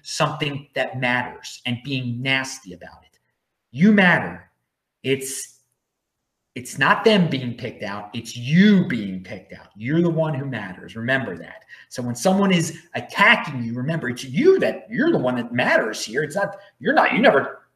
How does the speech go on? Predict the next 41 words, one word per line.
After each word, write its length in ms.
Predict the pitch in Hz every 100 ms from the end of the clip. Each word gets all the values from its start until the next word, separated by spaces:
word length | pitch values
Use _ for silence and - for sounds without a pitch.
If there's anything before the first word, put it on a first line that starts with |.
| -
bother 240 | 143 160
with 160 | 160 -
them. 160 | 240
You 60 | 196
don't 80 | 185
know 80 | 165
who 160 | 196
the 80 | 214
heck 200 | 190 233
they 200 | 254 262
are. 340 | 330 320 - - - _ _ -
You're 360 | 180 254 254
ma-, 320 | 175 151 160 -
so 420 | 160 143 - - -
again, 320 | 147 147 113
a 80 | 113
lot 200 | 127 165
of 80 | 214
people 240 | 208 196
out 200 | 165 165
there 120 | 156 135
on 80 |
social 380 | 131 - 135 135
media, 320 | 135 196 135
they're, 180 | 110 117 196
"Oh, 220 | 175 151
I'm 40 |
getting 200 | 175 151
attacked, 420 | 143 - 180 190
I'm 40 | 160
getting 360 | 160 156 139 -
this, 220 | 202 202
I, 140 | 170 175
I'll 200 | 151 180
just 160 | 165 -
stay 280 | 151 127
quiet. 360 | - 151 143 117
I'm 80 | 131
not 140 | 156
gonna 100 | -
s-, 220 | - -